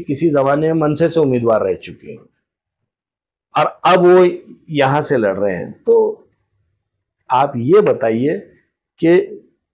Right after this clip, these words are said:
उम्मीदवार सामने होना चाहिए, उम्मीदवार के कुछ work होने चाहिए, कुछ चीज़ें विकास के नाम पे दिखनी चाहिए सामने वाले उम्मीदवार का, तब मुकाबला बराबरी का होता है। यहाँ तो मुझे एकनाथ शिंदे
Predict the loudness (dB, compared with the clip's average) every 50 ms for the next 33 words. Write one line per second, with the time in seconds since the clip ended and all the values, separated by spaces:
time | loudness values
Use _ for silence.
0 | _ _ _ _ -4 -2 0 2 2 2 4 4 6 6 6 4 2 -2 -6 -12
1 | -18 _ _ _ _ _ _ _ _ _ -16 -14 -8 -6 -4 -2 -2 0 0 0
2 | 0 0 0 0 -2 -4 -4 -4 -6 -4 -2 -2 -2 -2 -2 -2 -2 -2 -4 -2
3 | 0 0 0 0 0 -2 -4 -6 -6 -6 -8 -8 -10 -10 -6 -4 -2 -2 -4 -4
4 | -4 -4 -2 -2 -2 -4 -4 -4 -4 -2 -2 -2 -4 -4 -6 -10 -10 _ -12 -12
5 | -12 -14 -18 -18 -20 _ _ _ _ _ _ _ _ _ _ _ _ _ -2 -2
6 | 0 2 2 4 4 4 4 2 2 2 0 0 0 -2 -2 -2 -2 0 -2 -4
7 | -2 -2 -4 -2 -2 -2 -4 -2 0 0 0 2 2 0 2 2 0 -2 -2 -4
8 | -4 -2 0 0 0 0 0 0 -2 -2 -2 -2 -2 -2 -2 -2 -2 -6 -6 -2
9 | -2 -2 -2 -2 -8 _ _ _ _ _ -6 -6 -4 -2 -2 -2 0 0 0 0
10 | 0 -2 -2 -4 -4 -4 -6 -6 -6 -6 -6 -8 -8 -10 -12 -12 -12 -12 _ _
11 | _ _ _ _ _ _ _ _ _ -2 0 0 0 0 0 0 -2 0 0 2
12 | 2 2 2 0 -4 -8 -16 _ _ -2 -2 0 0 0 -2 -2 -2 -2 -4 -6
13 | -4 -2 0 0 0 0